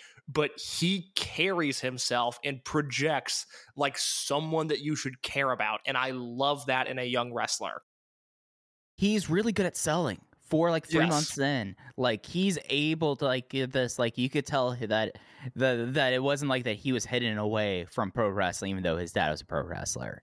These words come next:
Speaker 2: you know? Like, little things you pick up on. It's like, yeah, if I grew up as the son of one of the greatest wrestlers of all time, and if I go into wrestling, maybe I pick up on that from Pops, you know?
Speaker 1: I,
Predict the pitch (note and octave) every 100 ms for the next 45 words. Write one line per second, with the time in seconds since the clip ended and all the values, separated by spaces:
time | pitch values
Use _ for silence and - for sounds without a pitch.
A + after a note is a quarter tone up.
0 | - A#2 A2+ A#2 A2+ - _ _ - A2+
1 | F#2+ - C#3+ D#3+ B2 B2 G#2 G2 A2 G2+
2 | A2 G#2 F#2+ G2+ F#2 F2+ G2 F#2+ - -
3 | _ - A#3+ C3+ C3+ C3+ C3 A#2+ A2 G#2
4 | G2+ F#2+ - F2+ - - G2+ F#2 F2+ F2
5 | - F#2 F2 F#2 F2 E2+ F#2 - D#2+ E2+
6 | F2+ E2 F#2+ F2 E2+ - _ _ - F#2+
7 | G2 G2 G#2+ G#2+ A2 - A2+ G#2+ - A2+
8 | A2 _ - E3+ E3+ D3 A2+ B2+ G2 F#2+
9 | F2 D2+ B1 - - - - - - -
10 | - _ G2+ G2 F#2+ G2 _ _ E3+